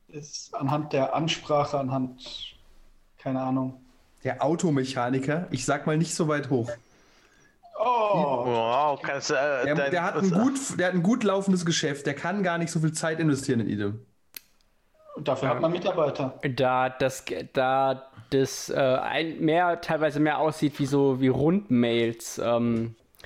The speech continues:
Speaker 4: gehst du, also kannst du das nicht sagen oder sehen. Du findest keine persönlichen Nachrichten oder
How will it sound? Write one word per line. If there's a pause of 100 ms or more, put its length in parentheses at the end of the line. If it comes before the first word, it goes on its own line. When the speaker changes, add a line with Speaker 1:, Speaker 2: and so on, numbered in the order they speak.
(340)
Speaker 4:
gehst
du,
also
kannst
du
das
nicht
sagen
oder
sehen. (260)
Du
findest
keine
persönlichen
Nachrichten
oder